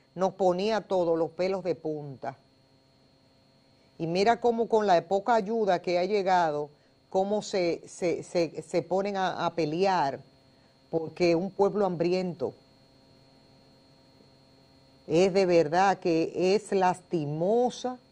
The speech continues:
la situación haitiana y lo que está pasando el común y corriente de la población. Dice que las víctimas y las ayudas crecen, aunque los haitianos no lo están percibiendo.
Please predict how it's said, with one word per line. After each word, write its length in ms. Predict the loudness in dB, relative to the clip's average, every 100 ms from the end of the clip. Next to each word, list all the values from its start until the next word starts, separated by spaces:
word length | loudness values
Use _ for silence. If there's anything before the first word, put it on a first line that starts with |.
| _ _ -20 -20 _
la 220 | -2 -2 -2
situación 760 | -6 -4 -2 -2 -2 -4 -2
haitiana 800 | -4 -6 -4 -4 -2 -4 -8 -14 _ -10
y 120 | -4
lo 180 | 0 0
que 80 | 0
está 220 | 0 0
pasando 480 | 0 -2 -2 0 -2
el 80 | 0
común 400 | -2 0 -2 -2
y 60 |
corriente 600 | 0 0 0 0 -2 -2
de 120 | 0 0
la 160 | 0
población. 880 | 0 0 0 -4 -4 -4 -2 -4 -14 -20 -20 -20 -20 -20 -8
Dice 520 | 2 6 6 6 2 2
que 140 | 4
las 180 | 4 2
víctimas 460 | -6 -4 -2 0
y 60 | 2
las 140 | 2
ayudas 720 | 2 0 -2 0 0 -2 -14 _ _ _ _ _ _ _ _
crecen, 720 | 0 2 4 4 0 -8 -8 -8
aunque 280 | -8 -4 -2
los 140 | 0
haitianos 480 | 0 -2 -4 -4 -4
no 140 | -4
lo 100 | -2
están 300 | -2 -2 -2
percibiendo. 880 | -4 -6 -6 -2 0 0 -2 -6 -10